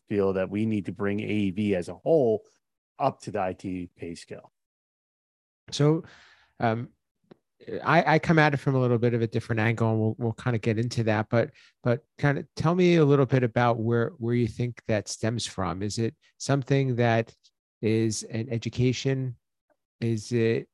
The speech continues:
Speaker 2: is something where there's less respect for the value that A V provides? Is it maybe more of a systemic issue where they just never paid A V people,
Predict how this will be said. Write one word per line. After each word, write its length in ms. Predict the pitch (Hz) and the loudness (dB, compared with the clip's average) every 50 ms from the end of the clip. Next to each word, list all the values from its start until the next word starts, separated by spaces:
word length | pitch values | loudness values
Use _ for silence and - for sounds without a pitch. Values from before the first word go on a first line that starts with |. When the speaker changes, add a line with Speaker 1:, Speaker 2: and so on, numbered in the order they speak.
| _ | _
Speaker 2:
is 400 | - 117 113 113 113 113 - - | -6 -4 -2 -2 -4 -4 -6 -6
something 480 | - 131 123 123 - 127 123 123 120 117 | -6 -4 -4 -4 -2 -2 -2 -2 0 0
where 300 | 117 117 113 117 113 113 | 2 2 2 2 2 0
there's 420 | 101 117 113 110 110 110 107 - | 0 0 0 0 0 0 -2 -2
less 240 | 117 110 113 - - | -4 -4 -4 -4 -8
respect 580 | 90 - - - - 117 123 - - - - - _ _ _ _ _ _ _ _ - | -10 -10 -8 -4 -2 -2 -2 -2 -4 -16 -20 -20 _ _ _ _ _ _ _ _ -10
for 560 | - - 131 123 123 120 120 120 117 113 _ _ _ _ _ - 107 104 104 | -2 0 2 4 4 4 4 2 0 -2 _ _ _ _ _ -20 -20 -12 -6
the 340 | - 110 104 104 104 107 104 | -4 -2 -2 -2 -2 -4 -4
value 480 | 98 98 110 110 127 131 139 143 143 131 | -2 0 2 2 2 2 2 2 2 0
that 160 | 135 131 131 | 0 0 0
A 120 | 131 127 | 0 0
V 180 | 123 127 127 127 | 0 -2 -4 -4
provides? 720 | - - 131 127 127 127 127 131 131 131 131 127 120 - | -4 -4 -4 -2 0 0 0 2 0 0 0 -2 -2 -4
Is 200 | 101 92 - - | -6 -6 -6 -6
it 180 | 95 98 110 - _ _ _ _ _ _ - | -6 -6 -8 -10 _ _ _ _ _ _ -8
maybe 340 | 104 98 104 104 107 107 104 | -6 -6 -6 -6 -6 -6 -6
more 240 | 110 110 113 117 113 | -4 -2 -2 -2 -2
of 80 | 107 | -2
a 80 | 110 104 | -4 -6
systemic 680 | - - 113 - - - 113 113 120 127 117 - - | -8 -8 -8 -8 -6 -2 -2 0 0 0 -2 -2 -4
issue 560 | - 127 123 117 - - 123 123 123 120 120 | -4 -4 -4 -4 -2 -2 0 2 2 4 2
where 460 | 117 113 113 107 104 107 107 107 101 _ _ _ _ _ - | 2 2 2 2 2 2 2 0 -2 _ _ _ _ _ -4
they 140 | 117 101 | -4 -2
just 240 | 92 - 113 - - | -2 -2 -6 -6 -4
never 540 | 110 107 117 117 107 120 117 113 107 104 _ _ - | -4 -2 -2 0 2 2 2 2 0 -2 _ _ -6
paid 400 | 113 110 113 117 127 135 127 127 _ _ _ _ _ _ _ _ _ - | -2 0 2 4 4 2 0 -2 _ _ _ _ _ _ _ _ _ -4
A 140 | - 117 117 | -2 0 2
V 180 | 113 131 131 | 2 2 2
people, 560 | 123 - 139 139 131 - 147 147 143 135 - | 2 2 0 0 2 2 2 4 2 2 0